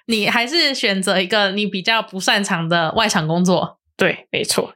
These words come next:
Speaker 1: 你是想要继续磨练你自己吗？
Speaker 2: 我也不知道，有可能吧。
Speaker 1: 那面包店的外场，这一次应该不用蹲在客人旁边帮他，
Speaker 2: <laughs>
Speaker 1: 帮他选面包了吧？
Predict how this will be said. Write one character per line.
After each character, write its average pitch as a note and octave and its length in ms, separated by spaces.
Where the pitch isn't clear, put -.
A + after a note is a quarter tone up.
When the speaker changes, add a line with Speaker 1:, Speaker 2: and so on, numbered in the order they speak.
Speaker 1:
你 A#3 80
是 A#3+ 100
想 F#3+ 80
要 C4+ 160
继 D#4+ 100
续 D4+ 80
磨 G3+ 240
练 G3+ 160
你 E3 60
自 F#3 120
己 - 140
吗？ - 280
Speaker 2:
我 G#3 60
也 F#3+ 60
不 G3 80
知 - 160
道， - 180
有 E3 60
可 - 220
能 - 160
吧。 - 180
Speaker 1:
那 F#4 120
面 F4+ 220
包 D4 160
店 D4+ 180
的 A#3 180
外 C4 200
场， G3 340
这 C4+ 180
一 D4 40
次 C#4+ 160
应 C4+ 100
该 C4+ 120
不 C4+ 100
用 A#3 180
蹲 A#3+ 200
在 C4 340
客 C#4+ 140
人 A#3+ 100
旁 A#3 180
边 A#3+ 200
帮 B3 120
他， C#4+ 160
Speaker 2:
<laughs> B3+ 100
Speaker 1:
帮 A#3+ 80
他 F4+ 100
选 A#3 140
面 B3 180
包 A3+ 160
了 G#3 80
吧？ - 100